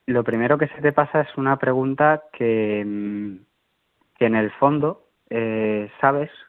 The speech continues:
incluso cuando te la preguntas, que no, no va a haber respuesta, porque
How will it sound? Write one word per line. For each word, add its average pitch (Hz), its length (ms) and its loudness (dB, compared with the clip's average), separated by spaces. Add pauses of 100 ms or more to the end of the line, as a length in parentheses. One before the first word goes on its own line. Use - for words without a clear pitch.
(420)
incluso 117 380 -8
cuando 123 240 0
te 117 100 0
la 110 100 4
preguntas, 117 460 -2 (600)
que 110 460 4
no, 123 500 2 (140)
no 120 220 0
va 135 60 6
a - 40 6
haber 120 140 2
respuesta, - 520 -8 (140)
porque 110 520 0